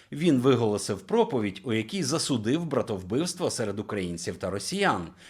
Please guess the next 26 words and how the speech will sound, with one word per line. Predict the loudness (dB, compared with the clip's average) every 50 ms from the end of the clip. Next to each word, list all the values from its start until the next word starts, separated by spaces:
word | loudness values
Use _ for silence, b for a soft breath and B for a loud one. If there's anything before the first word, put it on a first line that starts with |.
| B B B
і | -6 -4
згодом | -2 0 4 4 4 6 4 2 2 0
був | -2 -2 -4 -2 -4
оштрафований | -4 -4 -2 -2 -2 -2 0 2 2 4 6 4 4 4 0 -2 B B B B
за | 4 4 4
дискредитацію | 6 4 2 2 2 -2 -2 -2 0 -2 -2 0 0 0 0 0 -2 -2 -2 -2
Збройних | -2 -4 -2 -2 -2 -2 -2 -4 -4 -4
сил, | -2 0 2 2 2 0 -2 B B B B B
а | 4 4 4 4
церковний | 4 2 0 2 2 2 2 2 0 0
суд | 0 -4 -2 -2
Р | -2 -4 -2
П | -6 -6
Ц | -2 2 4 4 2 2 -4 -12 -6
заборонив | 0 2 2 4 4 4 4 4 2 2 0 0
йому | 0 0 0 -2 -4 -6
служити. | -6 -4 -4 0 2 4 2 4 2 -2 -2 -2 -6 -12 -20 B B B B B B B
Від | -2 -2 0 0
початку | 0 4 4 4 4 4 0 -2
повномасштабного | 0 2 2 2 4 2 2 0 2 0 2 2 2 2 2 2
вторгнення | 0 0 4 4 4 6 6 2 0 0 0 -2 -2
по | 0 0 0
травень | 0 2 2 4 4 4 2 -2 0
двадцять | 2 0 0 0 -2 -6
четвертого | -6 -6 -4 -2 -2 -2 -2 -2 -2 0 2
року | 4 2 2 0 -4 -8